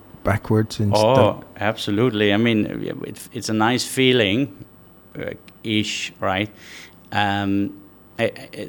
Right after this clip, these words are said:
Speaker 2: the process is not always easy. There, there is a moment there in every, every one of those groups. Startups don't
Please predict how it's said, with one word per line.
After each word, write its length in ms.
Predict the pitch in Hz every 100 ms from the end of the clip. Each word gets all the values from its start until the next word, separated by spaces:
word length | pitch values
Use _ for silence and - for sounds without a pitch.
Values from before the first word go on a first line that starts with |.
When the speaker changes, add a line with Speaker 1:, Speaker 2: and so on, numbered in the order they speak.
| -
Speaker 2:
the 100 | -
process 720 | - - 139 151 - 101 95 104
is 140 | 104
not 220 | 110 104
always 720 | 104 98 98 92 92 - - - - - - - -
easy. 500 | 104 98 92 - - - - - - - - - - - - - -
There, 220 | 117 113 -
there 160 | 113
is 160 | 123 139
a 60 |
moment 600 | 139 120 117 120 110 92
there 240 | 98 95 98
in 160 | 98
every, 520 | 104 104 101 104 98 - - - -
every 280 | 113 110
one 220 | 101 101 98
of 80 |
those 160 | 98 95
groups. 320 | - - - - - -
Startups 560 | - - 139 165 160 -
don't 280 | 127 117